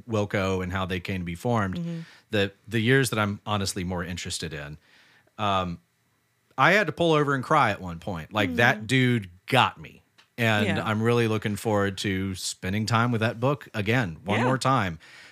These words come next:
Speaker 1: because I'm gonna get more songs out of it. He's gonna remind me of stuff, uh, about songwriting that I've forgotten about. And just,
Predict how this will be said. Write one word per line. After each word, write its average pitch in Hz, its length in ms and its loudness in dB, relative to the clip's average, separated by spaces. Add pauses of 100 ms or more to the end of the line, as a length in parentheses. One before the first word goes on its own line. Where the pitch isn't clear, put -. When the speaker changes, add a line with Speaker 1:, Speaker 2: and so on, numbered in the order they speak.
Speaker 1:
because 120 540 2
I'm 107 120 2
gonna 107 160 0
get 117 140 0
more 120 140 2
songs 113 400 2
out 117 160 2
of 113 100 0
it. 120 80 -2
He's 110 200 0
gonna 101 180 0
remind 92 420 0
me 101 100 0
of 95 120 -2
stuff, 92 640 0 (140)
uh, 90 340 -4
about 92 320 -2
songwriting 92 600 -2
that 87 80 -4
I've 85 120 -6
forgotten 90 460 -6
about. 101 400 -2
And 98 140 -4
just, 92 300 -6